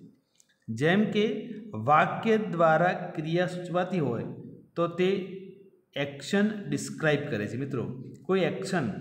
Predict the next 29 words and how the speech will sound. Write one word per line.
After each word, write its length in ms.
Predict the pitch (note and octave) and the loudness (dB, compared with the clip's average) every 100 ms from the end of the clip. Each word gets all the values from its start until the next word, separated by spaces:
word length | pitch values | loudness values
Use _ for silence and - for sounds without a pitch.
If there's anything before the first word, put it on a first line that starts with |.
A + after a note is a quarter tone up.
| - - - | -10 -12 -12
બરાબર, 320 | - C#3+ D#3+ | -2 0 2
આપણે 180 | D#3 D3 | 2 2
જોયા 160 | C3+ D3 | 0 0
પછી 80 | D3+ | 0
ખ્યાલ 240 | D#3+ D#3 | 0 2
આવે 100 | D3 | 2
કે 60 | C#3 | 0
આમાં 360 | D3+ D3+ - | -4 -6 -10
ક્રિયાનો 480 | - D#3+ F#3 E3 C#3+ | -2 4 4 4 2
ભાવ 280 | A2+ G#2 G2+ | 0 0 -4
છે, 140 | - - - - _ _ _ _ | -8 -12 -16 -20 _ _ _ _
તો 80 | - | -4
એક્શન 520 | D3 C#3+ - G3+ F#3+ | -2 -2 0 0 0
બતાવે 380 | D3 C3 B2 A2 | -2 0 0 0
છે. 460 | G#2+ C#3 F3+ - - - - _ | -4 -6 -10 -12 -16 -20 -20 _
વૈકલ્પિક 800 | A#2 D3+ E3 - G#3+ G#3+ A#3 - | 0 2 2 4 4 4 0 0
પસંદગી 480 | F#3+ E3 E3+ C#3 C#3 | 0 2 0 2 0
હોય 280 | A#2+ A2 F#2+ | 0 -2 -4
તો 300 | - - E3+ | -10 -4 0
અલ્ટરનેટિવનો 800 | D3 D3+ D3+ G3 F#3+ F3+ D#3 C3+ B2 B2+ B2 B2 | 2 2 2 4 4 4 2 2 0 -4 -4 -4
નિર્દેશ 400 | B2+ B2+ A#2+ A#2+ | -2 -2 -2 -4
કરે 200 | G#2+ G2+ | -4 -6
છે. 220 | G2 G2 - - - _ | -8 -12 -16 -20 -20 _
જેમ 160 | C3+ C#3 | -2 0
કે 100 | D3 | 0
તમે 580 | C#3 C#3 C#3+ C#3 - - - - | 0 0 -2 -6 -14 -18 -20 -8
ચા 440 | - C#3 C#3+ - - | 0 2 2 -2 -6
પીશો 260 | C#3 - C#3 | -8 -4 -4
કે 420 | C#3 C3+ - | -4 -6 -10